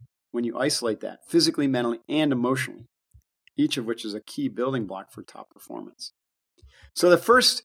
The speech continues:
step here is to understand what the enemy is, and the enemy is you. You have to know what you're up against.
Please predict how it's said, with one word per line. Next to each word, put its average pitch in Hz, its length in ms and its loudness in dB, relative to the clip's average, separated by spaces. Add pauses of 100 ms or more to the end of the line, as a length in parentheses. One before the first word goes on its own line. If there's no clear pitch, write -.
(120)
step 135 380 4
here 143 220 4
is 131 120 2
to - 80 -10
understand 139 540 0
what 127 180 -2
the 123 140 -2
enemy 120 280 0
is, 123 160 0
and 160 160 -2
the 170 100 6
enemy 135 300 4
is 117 200 2
you. 110 360 0 (640)
You 135 80 0
have 196 180 6
to 170 60 -2
know 175 180 6
what 175 200 6
you're 156 140 6
up 160 140 4
against. 110 420 -6